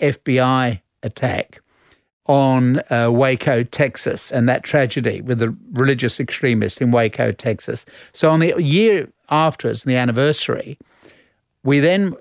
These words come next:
were expecting some sort of violence in Washington from militia groups, but instead it occurred, uh, in Oklahoma, Oklahoma City, uh, where Mc-, Timothy McVeigh blew up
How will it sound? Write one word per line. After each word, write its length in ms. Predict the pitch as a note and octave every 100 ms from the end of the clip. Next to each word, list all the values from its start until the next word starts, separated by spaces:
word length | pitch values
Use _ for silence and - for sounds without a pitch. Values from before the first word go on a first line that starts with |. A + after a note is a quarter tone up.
| -
were 200 | C#3+ C#3+
expecting 840 | C3+ - D#3+ D3 - C#3+ - E3 _ _ _ -
some 220 | D#3 D3+
sort 160 | E3+
of 80 | C#3
violence 640 | D3 C#3+ C#3+ C3 A2+ - -
in 220 | B2+ A#2+
Washington 720 | B2 F#3 - D#3 - A#2+ A#2+ - _ _ _
from 220 | - C3
militia 420 | C3 C3+ D#3+ - A#2
groups, 460 | A2 - - - _ _ -
but 80 |
instead 680 | C#3 C3+ - A3 C4+ B2+ - _
it 120 | C#3
occurred, 720 | C3 - D#3 D#3 A2 G2 - _ _ _ _ -
uh, 180 | B2+ C3+ D#3+
in 140 | D3
Oklahoma, 720 | C#3 - C3+ C3+ C3 F#2+ E2+ _ -
Oklahoma 480 | B2 C3 B2+ B2 A#2
City, 380 | - C#3+ G2+ - _ - - _ -
uh, 200 | B2 C3
where 280 | C3 C3
Mc-, 260 | B2 C#3 -
Timothy 400 | D#3+ D3+ C#3 C3
McVeigh 720 | A#2 A2+ G#2 C3+ B2+ F2+ G#2+ _ _ _ -
blew 260 | C#3+ C#3
up 240 | C3 G#2+